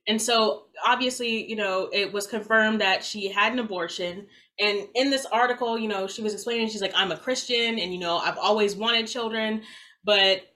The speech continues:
you know, I got pregnant unexpectedly." And in, by January, they hadn't really said what they were doing with the Olympics because of covid. So she's like, "I didn't know if I,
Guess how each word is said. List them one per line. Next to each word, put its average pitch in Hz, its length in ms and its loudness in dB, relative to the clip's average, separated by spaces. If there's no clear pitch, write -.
you 208 120 -4
know, 214 360 0
I 214 380 4
got 214 220 0
pregnant 240 300 -2
unexpectedly." 226 680 -4
And 190 180 -4
in, 220 280 2
by 208 180 4
January, 226 680 0
they 214 160 0
hadn't 220 240 -2
really 208 180 -2
said 226 300 -2
what 214 100 -4
they 214 80 2
were 196 140 -2
doing 208 400 0
with 202 140 -8
the 196 120 -2
Olympics 247 580 -4
because 220 340 0
of 208 160 0
covid. 240 380 0
So 208 180 -2
she's 208 280 -6
like, 202 240 -4
"I 220 540 2
didn't 240 220 -2
know 240 240 2
if 240 80 -4
I, 214 220 2